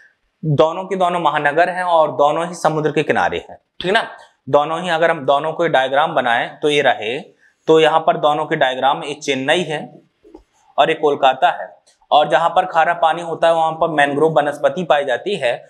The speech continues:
और मैंग्रोव वनस्पति क्या करती है, निकलने वाले, अगर प्रदूषण, प्रदूषण टेम्परेचर को बढ़ाता है, क्योंकि प्रदूषण में अधिकांश मात्रा में कार्बन और कार्बन मोनोऑक्साइड गैस होती हैं, जो कहीं के भी वातावरण, किसी भी वातावरण का टेम्परेचर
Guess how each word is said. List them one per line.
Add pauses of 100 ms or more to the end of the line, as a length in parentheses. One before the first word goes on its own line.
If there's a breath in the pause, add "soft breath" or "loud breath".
(180 soft breath)
और
मैंग्रोव
वनस्पति
क्या
करती
है,
निकलने
वाले,
अगर
प्रदूषण,
प्रदूषण
टेम्परेचर
को
बढ़ाता
है, (280)
क्योंकि
प्रदूषण
में
अधिकांश
मात्रा
में
कार्बन (100)
और
कार्बन
मोनोऑक्साइड
गैस
होती
हैं, (320 loud breath)
जो
कहीं
के
भी
वातावरण,
किसी
भी
वातावरण
का
टेम्परेचर